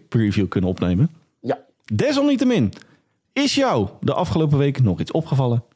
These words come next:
Speaker 1: in de N H L?
Speaker 2: Nou, in de N H L, eh, is,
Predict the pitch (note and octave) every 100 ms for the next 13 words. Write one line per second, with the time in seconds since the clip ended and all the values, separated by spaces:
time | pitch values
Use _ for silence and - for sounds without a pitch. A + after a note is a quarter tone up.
0 | _ - D#2 - _ G#2 G#2+ A2+ G#2+ D#2+
1 | - _ - _ C3+ D#3 G3 F3+ F3+ C3+
2 | D#3+ F3 G3 F#3 F3 C#3+ C#3+